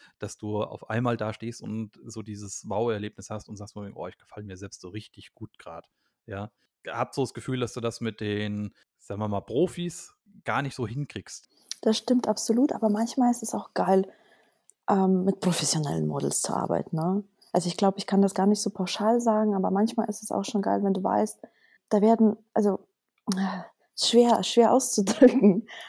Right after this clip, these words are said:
Speaker 2: Wenn, wenn die Mädels wissen, wie sich zu bewegen haben,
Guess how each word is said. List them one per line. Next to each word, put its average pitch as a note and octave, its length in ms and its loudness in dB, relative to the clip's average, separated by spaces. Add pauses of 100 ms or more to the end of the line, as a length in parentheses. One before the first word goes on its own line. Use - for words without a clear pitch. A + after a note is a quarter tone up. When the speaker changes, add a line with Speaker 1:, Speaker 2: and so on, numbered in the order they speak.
(800)
Speaker 2:
Wenn, G#3+ 320 8
wenn G#3+ 260 6
die G#3 80 6
Mädels B3+ 440 6
wissen, C#4+ 440 6
wie C4 100 8
sich A#3+ 280 2
zu G3+ 180 0
bewegen A3 580 6
haben, G3 260 4